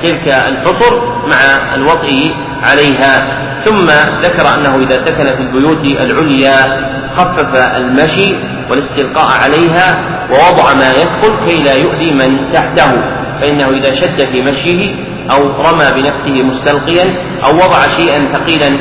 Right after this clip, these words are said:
بقوة آذى من تحته. وإذ اجتمع اثنان من سكان العلو أو غيرهم من الدرجة للنزول بدر أصغرهما بالنزول قبل الكبير، فإذا خرج من غرفتيهما يقصدان النزول،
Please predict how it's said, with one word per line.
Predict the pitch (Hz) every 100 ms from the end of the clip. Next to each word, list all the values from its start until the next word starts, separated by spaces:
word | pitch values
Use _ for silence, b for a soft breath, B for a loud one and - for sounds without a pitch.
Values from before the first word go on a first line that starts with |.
| -
بقوة | 151 170 196 202 196 - -
آذى | 185 202 151 151 165 147
من | 147
تحته. | 156 143 175 127 - - - - -
وإذ | 165
اجتمع | 170 156 185 180
اثنان | 139 180 160 165 143
من | 139
سكان | - 139 - 156 135
العلو | 135 117 127 135 147 139 131
أو | 127
غيرهم | 143 135 156 143 123
من | 135
الدرجة | 135 131 123 143 151 135 127
للنزول | 135 131 127 117 160 196 - - -
بدر | 127 175 175 147
أصغرهما | 123 - 143 170 160 175 170 156
بالنزول | 143 139 131 139 170 143
قبل | 143 131 131
الكبير، | 135 131 127 - 131 147 135 120 - - - - - - - - - -
فإذا | 160 156 143 139 - 139
خرج | 170 170 135 139 131 - - - -
من | 160
غرفتيهما | 151 143 139 139 151 143 135
يقصدان | 123 120 120 131 143 135 147 135 131
النزول، | 139 131 131 151 202 196 -